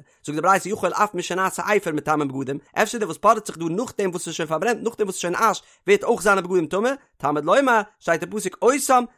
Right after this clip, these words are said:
דארף מען אוסם מיט טעמי בגדים, ולא משנאת סעפר מיט טעמי בגדים. עס דארף זיין פלייש, עס דארף דו זיין א פאר, עס דארף עפעס זיין, דו. נאך דעם, וואס עס שוין פארברענט, נאך דעם, וואס עס שוין אש, איז עס שוין נישט מיט טעמי בגדים.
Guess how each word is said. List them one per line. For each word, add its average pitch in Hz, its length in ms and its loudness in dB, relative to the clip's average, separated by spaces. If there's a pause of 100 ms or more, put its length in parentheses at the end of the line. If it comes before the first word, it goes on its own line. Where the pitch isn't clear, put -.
דארף 180 240 2
מען 170 120 -2 (140)
אוסם 277 400 6
מיט 175 100 -2
טעמי 180 280 0
בגדים, 285 320 -2 (220)
ולא 254 300 4
משנאת 262 460 2
סעפר 247 360 2
מיט 220 120 -4
טעמי 208 240 2
בגדים. 185 240 -4 (160)
עס - 60 -14
דארף 240 160 6
זיין 247 140 2
פלייש, 277 400 2 (140)
עס - 40 -12
דארף 233 180 6
דו 220 100 -4
זיין 233 160 6
א 220 80 6
פאר, 262 300 8 (220)
עס - 60 -6
דארף 220 160 4
עפעס 233 200 0
זיין, 269 240 6
דו. 214 120 -2 (200)
נאך 226 220 -2
דעם, 214 120 6
וואס 185 160 -4
עס 190 80 0
שוין 175 140 -4
פארברענט, 180 340 0
נאך 190 120 0
דעם, 208 100 2
וואס 202 100 -6
עס 226 80 -4
שוין - 180 -2
אש, 262 320 6 (200)
איז 233 120 -2
עס 226 100 0
שוין 220 140 4
נישט 208 120 -2
מיט 202 100 -6
טעמי 196 200 4
בגדים. 151 360 -4